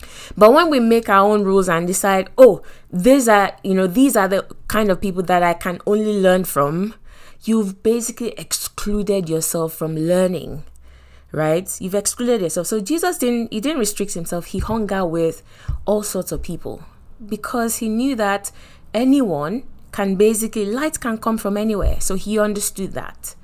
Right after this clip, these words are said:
He understood that. He was not rigid. He was very flexible. Another example of Jesus's flexibility was he clearly stated, right, that he had been sent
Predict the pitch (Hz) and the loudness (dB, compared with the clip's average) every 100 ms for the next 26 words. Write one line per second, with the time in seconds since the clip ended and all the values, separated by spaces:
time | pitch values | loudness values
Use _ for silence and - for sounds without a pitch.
0 | - - - - 214 214 220 220 - 196 | -20 -20 -20 -8 0 2 2 -2 -2 -4
1 | 147 139 - 220 202 208 196 202 214 220 | -6 -8 -8 -4 -2 -2 0 0 2 2
2 | 220 - - - - 170 185 196 - 110 | 0 -2 -12 -14 -12 0 2 2 -2 -6
3 | - 165 170 160 151 151 202 214 214 196 | -6 -2 -2 -2 -10 -2 4 4 4 -4
4 | 190 - 175 170 165 95 71 - - - | -8 -8 -6 -6 -8 -8 -12 -14 -20 -20
5 | - - 202 254 294 311 226 202 214 214 | -20 -4 0 2 4 2 2 0 0 2
6 | 220 185 165 196 208 202 202 185 180 170 | 2 2 -2 -6 -4 -4 -6 -6 -6 -4
7 | 180 160 202 208 202 185 175 170 - - | -4 0 0 0 -2 0 0 0 -4 -16
8 | - - 233 - - 269 254 262 262 - | -16 -4 -4 -4 -4 0 0 0 -2 -2
9 | - - 226 226 - 147 - - - - | -4 -2 -2 0 0 -2 -2 -10 -16 -20
10 | - _ _ - 139 143 190 - - - | -20 _ _ -14 -8 -4 -4 -6 -20 -20
11 | - 190 190 196 185 170 185 - - 240 | -4 -2 0 0 -2 -2 -2 -2 2 2
12 | 190 226 - | 2 -2 -8